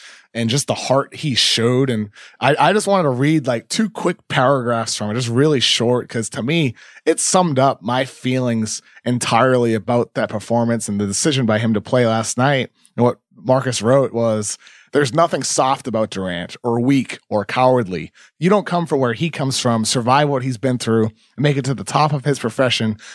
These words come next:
with those kind of attributes. Durant is absolutely worthy of his status as one of the all-time greats. Snakes don't do what he just did. Put it all on the line, probably knowing deep down he really wasn't ready. If he wasn't a warrior,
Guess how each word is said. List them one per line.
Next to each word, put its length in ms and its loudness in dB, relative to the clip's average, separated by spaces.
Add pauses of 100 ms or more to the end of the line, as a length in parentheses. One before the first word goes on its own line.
with 100 2
those 220 2
kind 280 -2
of 100 -2
attributes. 720 -2 (220)
Durant 260 6
is 140 0
absolutely 540 0
worthy 400 2
of 60 0
his 180 -4
status 440 0
as 120 -8
one 100 -2
of 80 -4
the 100 0
all-time 460 0
greats. 540 -4 (200)
Snakes 480 2
don't 320 0
do 160 2
what 180 -2
he 140 -6
just 320 -10
did. 300 -2 (280)
Put 120 4
it 80 2
all 300 4
on 80 0
the 80 2
line, 400 0
probably 500 0
knowing 320 0
deep 240 -6
down 300 2
he 260 -4 (240)
really 380 4
wasn't 340 2
ready. 320 -2 (240)
If 120 -4
he 100 0
wasn't 340 4
a 60 0
warrior, 680 2